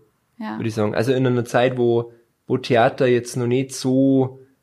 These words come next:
Speaker 2: aufgearbeitet war wie heute, hätte man sowas bestimmt ja nie gemacht, weil man
Speaker 1: Ja.
Speaker 2: gesagt hätte, man, man will die Illusion wirklich wahren und Vorhang, und wenn Vorhang aufgeht, dann geht's los und wenn Vorhang zu ist, dann ist wieder aus. Aber heute, wo das Theater ja viel selbst,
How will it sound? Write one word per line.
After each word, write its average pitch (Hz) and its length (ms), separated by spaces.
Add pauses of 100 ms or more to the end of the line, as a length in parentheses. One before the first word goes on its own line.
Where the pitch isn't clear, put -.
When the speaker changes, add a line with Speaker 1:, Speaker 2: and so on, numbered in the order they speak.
(300)
Speaker 2:
aufgearbeitet 123 840
war 117 180
wie 120 120
heute, 131 380
hätte 120 160
man 123 100
sowas 123 260
bestimmt 135 340
ja 131 100
nie 135 200
gemacht, 113 380
weil 120 60
man 113 120
Speaker 1:
Ja. 107 60
Speaker 2:
gesagt 113 220
hätte, 123 120
man, 113 120
man 113 240
will 123 140
die 123 140
Illusion 123 380
wirklich 117 320
wahren 127 260
und 127 140
Vorhang, 139 440
und 127 80
wenn 123 140
Vorhang 127 320
aufgeht, 139 460
dann 127 120
geht's 123 240
los 147 220
und 135 80
wenn 123 120
Vorhang 127 280
zu 151 140
ist, 143 100
dann 131 100
ist 127 140
wieder 123 200
aus. 156 220 (440)
Aber 127 200
heute, 156 300
wo 131 60
das 131 100
Theater 131 320
ja 120 100
viel 151 440 (240)
selbst, - 560